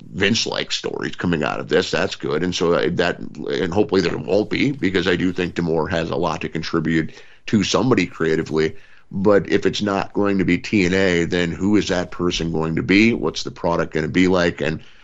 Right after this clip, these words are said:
um, you know, you can, you can go live,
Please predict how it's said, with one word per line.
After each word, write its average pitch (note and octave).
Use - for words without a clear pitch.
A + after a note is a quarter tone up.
um, F2
you -
know, F2
you F#2+
can, F2+
you A#2+
can A2
go B2
live, B2